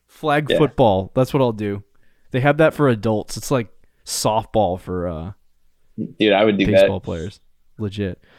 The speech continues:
Speaker 1: Uh, anyway, <laughs> let's jump into our Thursday night preview. Um, we got a lot to get to, so we're gonna try our best to. I, I'm, I've, I was, I was p-, preparing the show, and I'm like, "It's either gonna be fifteen minutes or forty-eight." So could go either way. Um,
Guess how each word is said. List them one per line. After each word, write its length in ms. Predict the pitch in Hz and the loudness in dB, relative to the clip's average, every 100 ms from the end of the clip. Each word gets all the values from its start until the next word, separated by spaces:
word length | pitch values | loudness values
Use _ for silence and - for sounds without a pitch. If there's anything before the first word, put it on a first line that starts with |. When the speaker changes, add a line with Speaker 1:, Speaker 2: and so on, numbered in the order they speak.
| - _ _ - | -20 _ _ -2
Speaker 1:
Uh, 220 | 117 117 | 0 2
anyway, 400 | 147 151 131 117 107 - | 2 4 6 4 0 -8
<laughs> 140 | - | -14
let's 240 | 135 147 - | -4 -2 -2
jump 380 | 170 214 190 | -2 0 2
into 200 | 180 175 | 2 2
our 120 | 170 143 | 2 4
Thursday 420 | 151 147 147 139 | 4 2 2 2
night 240 | 127 123 | 2 0
preview. 540 | - 127 120 117 110 107 _ _ _ _ - | -2 -2 -2 -4 -6 -10 _ _ _ _ -14
Um, 320 | 127 127 120 | -8 -8 -6
we 100 | 139 | 0
got 100 | 160 | 4
a 60 | 156 | 6
lot 180 | 147 135 | 6 4
to 80 | |
get 180 | 131 131 | 2 2
to, 140 | - 120 | 4 0
so 300 | - 120 110 | 4 2 2
we're 140 | 113 | 2
gonna 140 | 123 120 | 0 -2
try 180 | 139 131 | 0 0
our 120 | 123 | 0
best 340 | 117 117 - | 0 -2 -4
to. 220 | - 113 104 | -4 -2 -2
I, 60 | - | -2
I'm, 160 | 127 143 | -2 0
I've, 200 | 147 135 - | 0 0 -2
I 80 | 131 | -4
was, 160 | 127 | -4
I 80 | - | -4
was 160 | 135 123 127 127 | -4 -6 -12 -10
p-, 100 | 127 - | -10 -8
preparing 500 | - 156 170 170 165 | -4 0 2 2 4
the 100 | 127 | 2
show, 220 | - 160 | 4 4
and 60 | 139 | 4
I'm 60 | |
like, 140 | 123 117 | 0 -2
"It's 120 | 139 | -2
either 120 | 180 | 0
gonna 100 | 190 180 | 2 0
be 60 | |
fifteen 440 | 131 156 - 156 139 | 0 0 0 2 4
minutes 240 | 139 143 | 4 2
or 60 | 120 | -2
forty-eight." 600 | - 123 113 110 101 - _ | -4 -6 -6 -8 -10 -16 _
So 400 | _ 113 107 98 95 - | _ -14 -12 -14 -16 -10
could 120 | 135 | -4
go 140 | 123 | -2
either 120 | 113 104 | 0 0
way. 200 | 101 110 - - - - _ _ _ _ - - - | -2 -4 -12 -20 -20 -20 _ _ _ _ -20 -20 -4
Um, 300 | 139 135 120 | 2 2 2